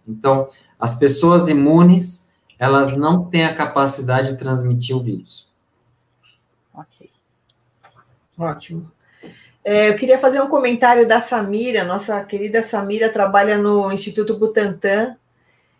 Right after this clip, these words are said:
Speaker 3: e ela só tá fazendo um comentário, né, que está sendo feito um trabalho muito árduo, né, na, na, na, com essa vacina,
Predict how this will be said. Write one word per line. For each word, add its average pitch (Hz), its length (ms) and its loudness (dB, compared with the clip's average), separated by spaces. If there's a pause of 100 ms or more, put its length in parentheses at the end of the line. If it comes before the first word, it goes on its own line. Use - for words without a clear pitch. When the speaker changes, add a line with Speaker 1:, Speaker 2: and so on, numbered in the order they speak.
(160)
Speaker 3:
e 196 520 -4
ela 196 160 4
só 220 160 0
tá 233 220 0
fazendo 226 320 2
um 214 60 -6
comentário, 208 840 0
né, 202 200 -2
que 202 400 -8
está 208 220 -4
sendo 202 380 -2
feito 196 340 -4
um 190 60 -4
trabalho 185 440 2
muito 240 460 0
árduo, 208 520 4
né, 220 340 -2 (120)
na, 180 380 -8
na, 156 340 -6 (120)
na, 165 140 -10
com 170 120 -12
essa 175 180 -4
vacina, 196 720 -2